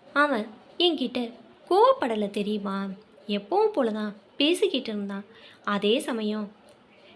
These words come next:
என்ன ரொம்பவே கேரிங்கா பார்த்துக்கிட்டான். தான் லவ் பண்ற பொண்ணு தன்னை லவ் பண்ணேன்னா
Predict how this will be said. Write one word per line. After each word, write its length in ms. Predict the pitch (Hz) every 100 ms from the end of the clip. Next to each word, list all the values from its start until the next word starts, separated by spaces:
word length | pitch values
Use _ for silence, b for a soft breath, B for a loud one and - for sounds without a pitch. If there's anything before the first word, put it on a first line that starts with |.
| -
என்ன 260 | 269 269 254 226 - -
ரொம்பவே 520 | 220 226 285 381 277 247 - - -
கேரிங்கா 480 | 226 226 285 330 370
பார்த்துக்கிட்டான். 680 | 359 240 233 226 220 214 214 _ -
தான் 240 | 214 208 202 -
லவ் 260 | 220 302 403
பண்ற 220 | 415 269
பொண்ணு 320 | - 220 208 208 208 B B B
தன்னை 300 | - 220 220 208 208 - _ -
லவ் 280 | 220 349
பண்ணேன்னா 440 | 440 311 226 202